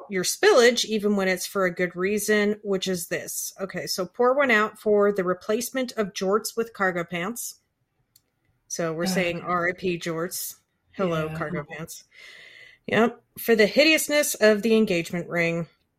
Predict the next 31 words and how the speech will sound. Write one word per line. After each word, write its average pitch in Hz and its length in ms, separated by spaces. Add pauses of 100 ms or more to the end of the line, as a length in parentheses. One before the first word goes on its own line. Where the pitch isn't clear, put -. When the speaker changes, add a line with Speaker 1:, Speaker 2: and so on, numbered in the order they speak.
(540)
Speaker 2:
Yeah. 190 280
Speaker 1:
And 185 480 (340)
for 214 280
the 190 120
faux 240 420
feminism 185 680
of 175 180
Bella's 175 360
intent 165 480
to 170 200
hyphenate 151 560
her 170 180
name. 131 320 (2000)
Speaker 2:
I 320 120
don't 453 220
even 285 120
remember 190 420
her 165 140
doing 151 300
that. 147 300 (1000)
Speaker 1:
I 220 80
don't 214 140
either. 165 180
Speaker 2:
Seems 247 300
silly. 156 560 (640)
Speaker 1:
But 320 140
Speaker 2:
Seems - 40 (220)
Speaker 1:
apparently 254 120
Speaker 2:
like 202 80
Speaker 1:
it - 20
happened. 170 260